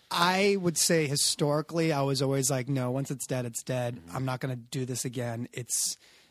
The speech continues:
Speaker 1: you know, why put myself through this again?" You know, it's like knocking on the door of the girl that dumped you. You know, it's like, "Why am I gonna do this again?" But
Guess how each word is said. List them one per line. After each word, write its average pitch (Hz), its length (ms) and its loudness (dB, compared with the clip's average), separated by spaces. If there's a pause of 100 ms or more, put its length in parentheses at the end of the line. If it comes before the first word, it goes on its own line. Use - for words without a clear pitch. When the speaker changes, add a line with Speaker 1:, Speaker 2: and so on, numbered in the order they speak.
Speaker 1:
you 135 80 -6
know, 127 80 -4
why 127 120 2
put 156 220 -2
myself 123 380 0
through 131 200 -2
this 127 220 0
again?" 127 460 -2 (240)
You 143 120 -2
know, 139 180 2
it's 165 140 0
like 160 160 4
knocking 147 340 2
on 143 140 2
the 131 80 0
door 135 300 2
of 123 80 -2
the 127 80 -4
girl 131 240 0
that 117 120 -6
dumped 123 300 -4
you. 127 160 -8 (400)
You 139 140 0
know, 135 160 4
it's 147 140 0
like, 131 260 0
"Why 139 440 -4
am 135 120 0
I 139 40 0
gonna 135 140 0
do 131 120 -2
this 127 120 -2
again?" 131 140 -4 (260)
But 98 300 4